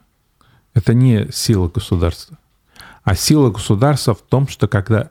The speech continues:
оно обеспечивает права других граждан и обеспечивает правопорядок в общем. А правопорядок — это, прежде всего,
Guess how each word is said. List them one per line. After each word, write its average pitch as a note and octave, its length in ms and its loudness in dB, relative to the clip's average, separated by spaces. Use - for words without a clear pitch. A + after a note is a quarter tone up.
оно A2 360 2
обеспечивает A2 720 -2
права G2+ 340 0
других F#2 400 -2
граждан D3+ 460 -2
и G#2+ 360 2
обеспечивает A#2+ 760 0
правопорядок G#2 920 0
в E2+ 180 0
общем. F2+ 420 -2
А G#2+ 80 0
правопорядок — A2 720 0
это, G2 120 -2
прежде F#2+ 220 -2
всего, F2+ 340 -2